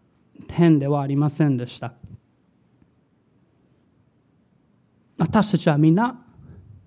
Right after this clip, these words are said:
どこまで行っても地上でした。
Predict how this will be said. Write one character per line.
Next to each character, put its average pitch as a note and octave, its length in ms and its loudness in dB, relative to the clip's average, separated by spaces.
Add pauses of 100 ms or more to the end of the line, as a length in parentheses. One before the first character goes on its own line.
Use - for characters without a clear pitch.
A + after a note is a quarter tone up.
(1200)
ど F3+ 120 4
こ C4+ 160 0
ま B3 140 4
で A3 140 2
行 G#3+ 100 -2
っ - 20 -12
て - 220 -4
も F3 140 2
地 - 180 -8
上 C#3+ 240 0
で C3 100 -4
し - 140 -12
た。 - 160 -10